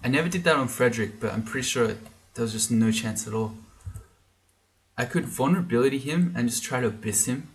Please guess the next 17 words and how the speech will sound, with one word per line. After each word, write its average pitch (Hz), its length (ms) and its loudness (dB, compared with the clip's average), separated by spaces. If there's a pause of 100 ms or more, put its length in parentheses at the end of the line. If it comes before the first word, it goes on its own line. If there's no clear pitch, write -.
(500)
I - 40 -12
feel - 180 -4
like 220 120 -2
that's - 420 0
worth 131 380 0 (380)
a 113 40 -8
shot. - 840 -2 (880)
And 120 120 -2
then 127 60 0
we 135 80 2
just - 180 -4
don't 120 160 -2
have - 240 -6
to 120 120 -2
deal 113 220 -2
with 110 140 0
him. 110 340 -2